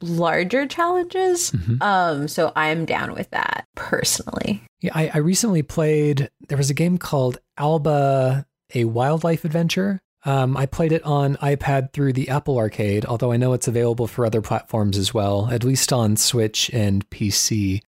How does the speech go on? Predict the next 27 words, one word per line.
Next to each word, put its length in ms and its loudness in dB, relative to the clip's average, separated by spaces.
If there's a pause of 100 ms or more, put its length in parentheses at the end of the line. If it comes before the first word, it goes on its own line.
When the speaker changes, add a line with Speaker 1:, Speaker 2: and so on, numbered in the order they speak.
(140)
Speaker 2:
Uh, 200 0
but 160 -2
anyways, 360 2
you 120 0
play 200 0
as 120 2
this 240 0 (180)
little 240 0
girl 300 2
who 100 0
lives 280 2
on 180 0
this 180 0
island, 720 2
and 580 0 (220)
you 640 0
are, 680 0 (200)
uh, 200 0
you're 220 -2
interested 480 0
in 540 2 (160)
the 80 0
wildlife 640 2
of 120 -4
the 120 0
island, 580 0
and 440 0